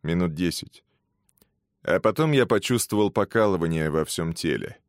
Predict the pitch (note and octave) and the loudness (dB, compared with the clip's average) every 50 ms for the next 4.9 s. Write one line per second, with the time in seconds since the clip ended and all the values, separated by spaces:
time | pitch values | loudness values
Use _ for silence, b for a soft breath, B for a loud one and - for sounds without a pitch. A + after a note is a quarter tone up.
0 | _ _ - F2 E2+ F2 F2+ G2 G#2 G#2 G2 F#2+ F#2 F2+ - - F#2+ F2 E2+ E2 | _ _ 0 2 2 2 2 0 0 0 0 0 -2 -2 -2 -4 -4 -2 -2 0
1 | E2+ E2+ E2+ D#2+ C#2+ A1+ - - - - _ b b b b b b b b b | 0 0 -2 -2 -4 -6 -10 -14 -20 -20 _ b b b b b b b b b
2 | b b b b - G#2 G#2 - B2 B2 A#2+ A2+ A2 G2+ - - G#2+ - - C3 | b b b b 0 0 2 4 4 4 6 4 4 2 0 -4 -4 -2 0 0
3 | B2+ B2 A2+ G2 F2 E2 F#2 F2 G#2+ A2 G#2 G2 F#2+ - - G2 G2 G2 G2 F#2+ | 2 2 2 2 2 2 0 2 2 2 2 0 0 0 -2 -2 0 0 0 0
4 | F#2 - - - G#2 G2 G2 G2 - - - A2 G2 E2 C2+ B1 A#1 - | 0 0 -2 -4 -2 0 0 -2 -2 -2 -4 -2 -2 -2 -4 -6 -10 -14